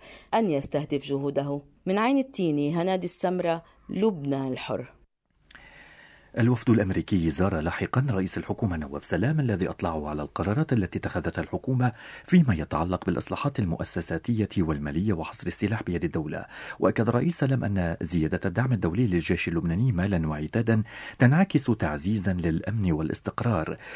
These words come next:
Speaker 2: مشيراً في الوقت نفسه إلى أهمية التجديد لقوات اليونيفيل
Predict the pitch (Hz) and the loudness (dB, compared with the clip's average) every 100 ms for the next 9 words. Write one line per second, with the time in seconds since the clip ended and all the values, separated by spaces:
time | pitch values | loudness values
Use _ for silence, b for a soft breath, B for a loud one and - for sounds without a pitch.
0 | B 113 - 104 87 143 131 80 76 - | B 2 2 2 2 2 2 2 2 0
1 | 101 110 - 110 98 95 82 87 120 160 | 0 0 0 2 2 2 0 0 2 2
2 | 123 95 92 78 101 92 85 - 90 87 | 2 0 -2 0 0 2 0 0 -2 0
3 | 92 85 123 113 113 | 0 0 0 4 4